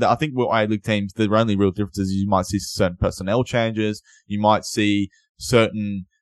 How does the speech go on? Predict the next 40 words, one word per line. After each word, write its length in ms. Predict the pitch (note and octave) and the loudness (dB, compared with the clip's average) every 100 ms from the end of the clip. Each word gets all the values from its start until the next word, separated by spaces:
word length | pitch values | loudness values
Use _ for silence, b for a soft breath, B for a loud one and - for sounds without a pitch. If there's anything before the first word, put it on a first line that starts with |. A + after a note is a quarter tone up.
| _ | _
maybe 280 | A2 A2+ A2 | 0 2 2
within 340 | G2+ G#2+ A#2 | 2 2 2
that 180 | A2 G2+ - | 2 0 0
formation, 840 | A2 G#2 G#2 A2+ - G2 F#2+ F#2 G2+ | -2 0 2 0 -2 -4 -4 -6 2
there 240 | G2+ F#2 | 2 4
are 140 | F#2+ F#2 | 0 0
different 320 | G#2+ - F#2+ | -4 -4 -2
ways 340 | G2 F#2 F#2 - | 2 2 0 -2
to 280 | A#2 G#2 | 0 0
attack, 340 | F#2+ - F2+ - | -2 -4 -4 -4
and 180 | F2 F#2 | -6 -2
that 160 | F#2 F2+ | -2 -2
will 80 | F#2+ | -2
kind 240 | G2+ F2+ | -2 -2
of 100 | F2+ | 0
vary 300 | F#2+ F2+ F2+ | 0 0 0
on, 180 | F2+ F2 | -2 -4
on 180 | - F#2 | -6 -6
game 220 | F#2+ F2+ | -2 -4
to 80 | F#2 | -2
game. 180 | G2+ G2 | -2 0
But 120 | B2 | 0
Jake, 240 | - C#3 - b b - | 4 4 4 b b 4
um, 320 | C3 C3 B2 _ _ _ - | 4 4 -2 _ _ _ -4
from 160 | D3+ | 2
Melbourne 260 | D3 G3+ G3+ | 6 6 4
City 300 | - D3+ C#3+ | 2 4 4
perspective, 640 | C3+ B2+ G#2+ G2 G2 F#2 G2 - _ _ _ _ - | 2 0 2 2 2 0 0 -10 _ _ _ _ 2
um, 600 | A#2+ A#2 A2+ A2+ A2+ - _ - | 6 8 6 2 -6 -12 _ -4
you 120 | C#3+ | 4
know, 240 | A2+ G#2 - | 6 4 2
it 180 | C#3 C#3 | 0 4
was 120 | D3+ | 4
actually 240 | F#3+ - E3+ | 4 2 0
really 220 | C3+ B2 | 2 0
interesting. 260 | C3+ G#2 | -4 -4
Rado 320 | G2+ C#3+ A#3+ B3 | 4 8 8 6
went 160 | G3+ | 4
with 120 | C3+ | 4
actually 320 | C#3+ F3 B2 | 2 2 0